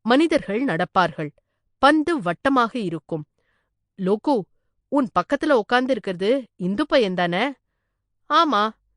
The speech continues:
நேத்து உன்னோட வந்த பையன் யாரு? ஜோசப். எங்க விளையாடினீங்க? விளையாடல. சர்ச்சுக்குள்ள காமிச்சான். அங்க ஒரு ஆண்டி கையில பாப்பா இருந்தது.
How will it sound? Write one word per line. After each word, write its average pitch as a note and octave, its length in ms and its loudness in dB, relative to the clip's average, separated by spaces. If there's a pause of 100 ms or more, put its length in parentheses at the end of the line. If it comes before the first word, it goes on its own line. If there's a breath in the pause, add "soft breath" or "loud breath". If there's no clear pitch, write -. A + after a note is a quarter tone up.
(420)
நேத்து G3 400 2
உன்னோட A#3+ 240 2
வந்த A3 240 2
பையன் B3 300 0
யாரு? A3 420 0 (760)
ஜோசப். D4 500 0 (680)
எங்க A#3+ 400 2
விளையாடினீங்க? F3 560 0 (760)
விளையாடல. C4+ 540 2 (480)
சர்ச்சுக்குள்ள C4 640 0
காமிச்சான். G#3+ 500 -2 (420)
அங்க D#4 260 2
ஒரு A#3+ 180 2
ஆண்டி B3+ 440 -2
கையில G#3+ 180 -2 (160)
பாப்பா A#3+ 240 0
இருந்தது. A#3+ 480 -2